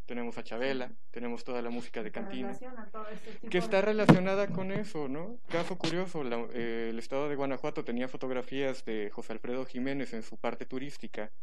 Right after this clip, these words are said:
Speaker 1: hasta hace algunos años que las retiró, justo porque era considerada la segunda cantina más grande de México, ¿sí? Entonces, e-, eso te hace pensar, "Ok, ya no quiero esta imagen, ya no me relaciones", corto a alguien que simboliza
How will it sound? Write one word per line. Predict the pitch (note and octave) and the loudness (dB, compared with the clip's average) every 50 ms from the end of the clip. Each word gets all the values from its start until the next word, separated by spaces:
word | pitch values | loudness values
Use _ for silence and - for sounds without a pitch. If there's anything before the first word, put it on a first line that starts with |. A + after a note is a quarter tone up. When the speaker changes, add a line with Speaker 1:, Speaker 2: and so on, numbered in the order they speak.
| - - - - - - - - - - - - - | -2 -2 -2 -2 -2 -2 -2 -2 -2 -2 -2 -2 0
Speaker 1:
hasta | A#2 A2 - - A#2+ A#2 | 0 0 0 0 0 0
hace | A2+ - | 0 0
algunos | B2+ A#2+ B2 B2+ B2+ B2+ - | 0 0 0 0 0 0 0
años | C#3 C3 B2+ B2+ - | 0 0 0 0 0
que | - C3+ | 0 0
las | C3+ C3+ | 0 0
retiró, | C#3 C#3+ C#3+ - C#3+ C3+ C#3 C#3+ - - - - | 0 0 0 0 0 -2 -2 -2 -2 -2 -2 -2
justo | - - G#3 G3 - G3 F3+ | -2 -2 -2 0 0 0 0
porque | F3 E3+ D#3+ - E3 | 0 0 0 0 0
era | D#3+ E3 E3 | 0 0 0
considerada | E3+ D#3 C#3 - D3+ C#3+ C#3+ C#3+ C#3+ D#3 D#3+ | 0 -2 -2 0 0 2 2 2 2 2 0
la | D3+ C3+ | 0 0
segunda | - B2+ A#2 B2 A#2+ A#2+ | 0 0 0 0 -2 -2
cantina | - B2+ G#2+ A#2+ A#2 A2+ A2+ | -2 -2 -2 -2 -2 0 0
más | A2+ G#2+ - | 0 0 0
grande | A2+ A2+ A#2+ A#2+ | 0 0 0 0
de | C3 D#3 | -2 -2
México, | G3 A3 - - - F#3+ - - - - F#3 - - - - - - - - - - - | -2 -2 -2 -2 -2 -4 -4 -4 -2 -2 -2 -2 -2 -2 -2 -2 -2 -2 -2 -2 -2 -2
¿sí? | - - D3+ F#3+ C4 - | -2 -2 -2 -2 -2 -2
Entonces, | - C3+ B2+ - E3+ E3 G3 G3 F#3+ - - - - - - - - - - - - - - - - | -2 -2 0 0 0 0 0 0 0 -2 -2 -2 -2 -2 -2 -2 -2 -2 -2 -2 -2 -2 -2 -2 -2
e-, | - - - | -4 -2 0
eso | - - G3+ F#3+ G#3+ A#3+ | 2 2 2 4 4 2
te | A#3+ A#3 F3 D#3 D#3 D#3 | 2 2 4 4 4 4
hace | D#3+ - F#3 | 4 2 0
pensar, | - E3+ D#3 G3 G3 - | 0 0 2 2 2 2
"Ok, | F3+ F3+ | 2 2
ya | F3+ F3 F#3 | 2 2 2
no | G3+ G3+ | 2 2
quiero | G3 - G3+ G3 | 0 0 0 0
esta | G3+ F#3 - F#3+ F3 - - | 0 0 0 -2 -2 -2 -2
imagen, | D#3 D#3+ E3+ F3 F3+ F3+ - D#3 F3+ A3 A#3 - - - - - - - - | -2 0 0 0 0 0 -2 -2 -2 -2 -2 -2 -2 -2 -2 -2 -2 0 2
ya | D3 D3+ E3 | 2 2 4
no | F3+ | 4
me | F#3 F3+ | 4 2
relaciones", | F3 E3+ D#3+ D#3+ D#3 - E3 F3 F3+ F3+ | 2 2 2 0 0 0 0 0 0 -2
corto | - - - D3+ E3+ F3 - - D#3+ D#3 F3+ A#3+ - - - - | -2 0 2 2 2 2 2 2 2 2 0 0 -2 -2 -2 0
a | - B2 B2+ B2+ | 2 2 2 2
alguien | B2+ C3 D#3+ F#3+ F#3+ | 2 2 0 0 0
que | D#3+ C3+ | 0 0
simboliza | - C#3 B2+ A#2 A#2 A#2 A#2 A#2+ A#2+ A#2+ - D#3+ E3 E3+ E3+ D#3 | 0 0 0 0 0 0 0 0 -2 -2 0 0 0 0 0 0